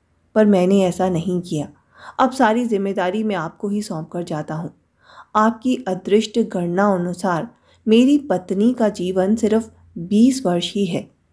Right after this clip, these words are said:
बीस वर्ष बाद आप मेरी इस इच्छा, इस आदेश को प्रकट कीजिएगा,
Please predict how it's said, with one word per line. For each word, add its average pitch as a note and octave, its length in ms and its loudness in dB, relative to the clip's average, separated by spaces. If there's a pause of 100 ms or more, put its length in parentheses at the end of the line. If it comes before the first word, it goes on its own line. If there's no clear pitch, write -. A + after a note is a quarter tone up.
(220)
बीस A#3 400 4
वर्ष F#3 280 0
बाद D#3+ 300 -2 (300)
आप A#3+ 220 2
मेरी G#3 320 2
इस G3+ 300 -6 (300)
इच्छा, G3 600 -2
इस F#3+ 260 -6
आदेश F3+ 460 2
को F3+ 200 -4
प्रकट E3+ 420 -2
कीजिएगा, D#3 640 -6